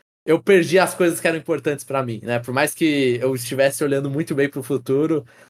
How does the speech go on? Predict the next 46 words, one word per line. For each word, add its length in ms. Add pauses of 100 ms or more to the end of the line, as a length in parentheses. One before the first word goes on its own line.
soubesse 480
o 40
que 80
eu 60
queria, 540 (420)
eu 140
perdi 260
as 140
coisas, 300
ah, 180 (100)
por 100
causa 220
disso 200
eu 20
perdi 200
as 100
coisas 200
importantes. 540
Então, 140
tipo, 220
tem 100
uma 120
parte 240
bad 220
vibe 360
ali, 280 (300)
é, 240
minha 200
promessa 480
foi 120
quebrada. 880 (460)
E 200
aí, 320
nisso, 1120 (100)
mas 200
mesmo 120
assim 200
a 80
música 280
é 40
hype, 580
então, 240
tipo, 160
você 80
tá 100
gritando, 880